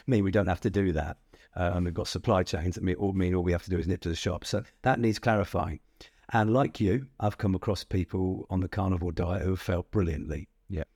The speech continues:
Speaker 1: I've also come across people that haven't felt, haven't felt so good.
Speaker 2: Yeah.
Speaker 1: Now, I'm gonna flip this now.
Speaker 2: Yeah.
Speaker 1: I bet you've come across some people who have turned, have followed a vegan diet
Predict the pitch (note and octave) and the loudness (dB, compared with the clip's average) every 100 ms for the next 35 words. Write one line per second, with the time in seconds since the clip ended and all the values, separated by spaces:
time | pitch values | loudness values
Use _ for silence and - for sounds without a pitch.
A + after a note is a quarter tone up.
0 | _ G2 A#2+ D3+ F#2 G2 F2 F2+ - F#2 | _ 0 2 2 0 0 0 -2 0 0
1 | G2+ - G#2 - A#2 - - _ - A#2 | 0 -4 -4 -2 -2 -2 -6 _ -4 0
2 | A2 - B2 - G2 E2 - _ _ - | 0 2 0 0 -6 -8 -14 _ _ -20
3 | - F2+ _ C#3 G#2+ D#2 - _ - G#2 | -18 -18 _ 2 2 2 -8 _ -2 2
4 | G#2 - - - F2+ - - F#2 - _ | 2 2 -2 -2 -4 -6 -10 -14 -18 _
5 | _ _ - E2 - _ _ _ _ _ | _ _ -18 -18 -18 _ _ _ _ _
6 | _ _ - A2+ D3+ D3+ G#2 G2 G2+ A2+ | _ _ -8 0 2 2 2 2 2 0
7 | G#2 - G2 - - B2+ G2+ G#2 G2 F#2+ | 2 0 -2 -4 -4 0 2 0 0 -2
8 | F#2+ - - F#2+ G2 - G#2 - G2 F#2 | -2 -4 -2 2 0 0 -4 -2 0 0
9 | F2+ A#2 A2+ F#2 E2+ F2+ C3+ - | 0 0 0 -2 -2 -4 -6 -10